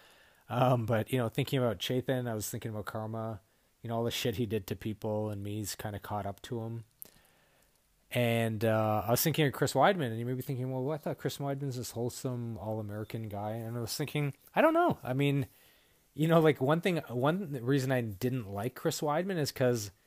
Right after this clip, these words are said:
the second match, he was so cocky, like, when they did the press conference. And, you know, these things are a fluke, right? When somebody kicks you and you, and their leg breaks in half 'cause it,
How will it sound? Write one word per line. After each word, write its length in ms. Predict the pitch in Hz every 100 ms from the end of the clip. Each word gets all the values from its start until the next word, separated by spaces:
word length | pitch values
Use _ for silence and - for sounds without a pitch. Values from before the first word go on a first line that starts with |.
| _ _ _ _ _ _ _ -
the 100 | 139
second 400 | - 156 214 190
match, 360 | 185 226 -
he 120 | -
was 180 | 156 147
so 380 | - - 160 196
cocky, 640 | - 120 123 - 123 101
like, 220 | 104 101
when 100 | 123
they 80 | 117
did 140 | 120 123
the 60 |
press 320 | - 113 113
conference. 640 | - 147 147 175 175 - -
And, 120 | 165
you 80 | 185
know, 80 | 196
these 220 | 180 180
things 220 | - 220
are 100 | 226
a 60 | 131
fluke, 480 | - 123 123 104 -
right? 280 | 90 101 113 _ _ _
When 160 | - 120
somebody 220 | 131 165
kicks 360 | - - - -
you 120 | 135
and 160 | 120 110
you, 380 | 110 107 104 - _ _ _ _
and 80 | 117
their 100 | 127
leg 240 | 120 135 110
breaks 260 | 123 -
in 100 | 127
half 460 | 98 104 139 - -
'cause 200 | 127 110
it, 160 | 104